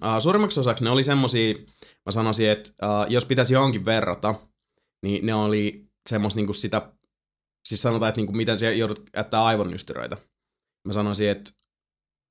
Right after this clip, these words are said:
äh, se vaikka Portal-pelien se top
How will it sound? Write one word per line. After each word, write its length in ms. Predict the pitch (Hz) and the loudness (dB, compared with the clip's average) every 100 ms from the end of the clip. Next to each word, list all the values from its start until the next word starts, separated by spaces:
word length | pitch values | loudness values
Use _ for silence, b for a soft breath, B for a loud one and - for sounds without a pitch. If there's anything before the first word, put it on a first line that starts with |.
| 98 | -6
äh, 240 | 107 101 101 | -2 -2 -2
se 460 | - 107 104 - _ _ _ - | 0 2 2 -2 _ _ _ -8
vaikka 180 | 104 - | -6 2
Portal-pelien 840 | 156 143 - 101 104 101 95 95 | 4 4 0 0 0 0 -2 -4
se 80 | 101 | -6
top 260 | - 110 | -2 -2